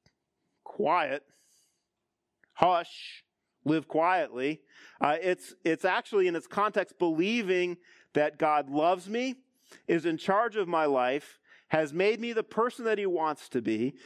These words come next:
is so in control of all things, including my gifts, talents, and abilities and opportunities, that I'm free for agitating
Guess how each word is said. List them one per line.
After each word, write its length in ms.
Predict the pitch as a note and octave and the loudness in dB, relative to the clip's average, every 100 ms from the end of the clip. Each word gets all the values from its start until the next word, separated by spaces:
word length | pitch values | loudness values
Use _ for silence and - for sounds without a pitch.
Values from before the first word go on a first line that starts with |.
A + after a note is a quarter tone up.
| - - | -10 -2
is 380 | D#3 D#3 - - _ - | 0 -2 -8 -20 _ -6
so 360 | - A#3+ B3+ C4+ | 0 2 2 -2
in 240 | A3+ A3+ | -6 -4
control 640 | A3+ G#3+ - G#3 G#3 G#3 F#3 | -4 -2 0 0 0 -2 0
of 180 | D#3+ | -2
all 400 | F3+ F3 F#3+ G#3 | 0 2 4 4
things, 680 | G#3+ - G#3+ E3 D3 F3+ E3 | 0 -2 0 0 -2 -4 -4
including 520 | D#3+ D#3 F#3 F#3+ F3 | -4 -2 0 0 0
my 220 | E3 E3 | 0 -2
gifts, 440 | D3 F3 G3 - - | 0 0 0 -4 -10
talents, 400 | - G3 F#3 F#3 | -2 -2 -2 -4
and 140 | F#3 D#3 | -2 -2
abilities 500 | C3 F#3 F#3+ F#3 D#3 | 0 0 2 2 0
and 100 | D3+ | -2
opportunities, 640 | D3+ C#3+ - G3 D#3 D3 - - - - | 0 -2 -2 2 2 0 -8 -20 -6 0
that 120 | E3+ | 2
I'm 180 | E3+ E3+ | 0 -6
free 540 | - A3 A#3+ B3 A#3+ | -10 -6 -4 -4 -6
for 540 | - - F3+ E3+ D#3+ - - _ - | -4 0 2 2 0 -2 -16 _ -2
agitating 1000 | F#3 A#3+ G#3+ A3+ - F3 D#3 D3+ D3+ | 0 0 -2 -8 -2 0 0 0 -2